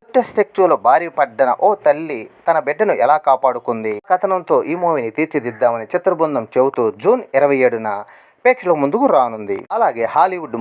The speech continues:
మూవీ ఎఫ్ వన్ అమెరికా స్పోర్ట్స్ డ్రామాగా తెరకెక్కించిన ఈ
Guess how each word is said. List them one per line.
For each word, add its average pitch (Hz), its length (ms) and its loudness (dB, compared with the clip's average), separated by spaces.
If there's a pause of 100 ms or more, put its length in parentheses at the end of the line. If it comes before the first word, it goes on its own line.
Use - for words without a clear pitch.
మూవీ 143 280 2 (280)
ఎఫ్ - 240 -2
వన్ 117 240 2 (180)
అమెరికా 214 300 0 (100)
స్పోర్ట్స్ 208 460 -2
డ్రామాగా 170 420 0
తెరకెక్కించిన 123 600 0 (220)
ఈ - 20 4